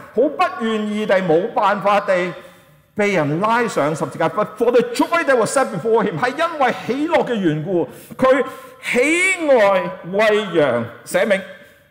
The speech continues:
Unbelievable，難以置信嘅一個救主，何等奇妙嘅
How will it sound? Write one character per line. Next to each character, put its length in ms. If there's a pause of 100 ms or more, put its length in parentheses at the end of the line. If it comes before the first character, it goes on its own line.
(180)
Unbelievable， 880 (1600)
難 300
以 160
置 320
信 280
嘅 200
一 100
個 200
救 260
主， 220
何 200
等 300
奇 340
妙 260 (120)
嘅 280